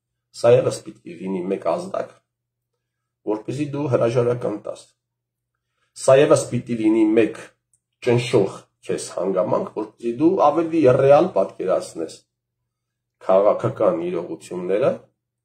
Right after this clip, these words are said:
դուրս գաս քո կաշվից, կողքից նայես, կողքից փորձես նայել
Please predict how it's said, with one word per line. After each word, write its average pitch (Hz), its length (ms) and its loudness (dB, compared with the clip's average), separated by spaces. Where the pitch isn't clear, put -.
դուրս 151 360 4
գաս - 280 4
քո 113 160 -4
կաշվից, - 600 2
կողքից 135 540 2
նայես, 92 400 0
կողքից 117 440 0
փորձես 98 500 -4
նայել 95 360 0